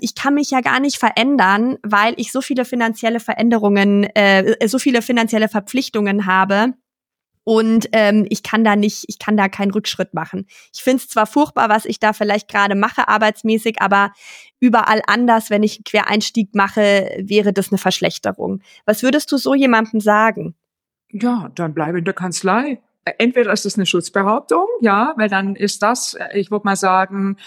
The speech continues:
Speaker 2: ähm, es fehlt der Mut und man rationalisiert erst mit Gehalt. Also wir haben,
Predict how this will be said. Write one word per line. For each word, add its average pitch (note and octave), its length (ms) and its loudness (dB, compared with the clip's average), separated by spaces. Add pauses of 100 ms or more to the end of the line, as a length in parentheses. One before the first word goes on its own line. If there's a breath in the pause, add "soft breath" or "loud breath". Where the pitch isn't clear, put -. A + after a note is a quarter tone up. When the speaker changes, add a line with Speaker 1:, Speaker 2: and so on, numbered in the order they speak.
(380 loud breath)
Speaker 2:
ähm, F#3 1500 -2
es G3+ 200 -2
fehlt A3 260 2
der G3+ 100 2
Mut A3+ 520 0
und G#3 400 0
man F#3+ 320 0
rationalisiert F#3+ 880 -2
erst A3 240 -4
mit F#3+ 180 -4
Gehalt. F3+ 480 -4
Also G3+ 240 -4
wir G3 160 -4
haben, G3 200 -4